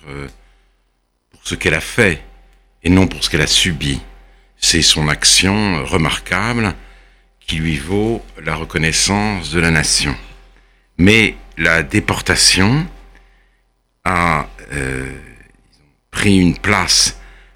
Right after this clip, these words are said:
considérable dans les hommages qui ont été rendus et aussi,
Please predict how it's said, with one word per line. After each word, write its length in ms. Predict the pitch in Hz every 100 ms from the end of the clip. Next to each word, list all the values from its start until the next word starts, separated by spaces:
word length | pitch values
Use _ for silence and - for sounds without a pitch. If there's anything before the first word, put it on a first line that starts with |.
| -
considérable 920 | 135 123 - 101 90 92 90 87 76
dans 140 | 73 73
les 220 | 76 92
hommages 560 | 98 95 92 85 78
qui 80 | -
ont 80 | 82
été 180 | 76 85
rendus 520 | 76 78 69 110 139 - -
et 100 | 90
aussi, 560 | 101 92 - - 156 165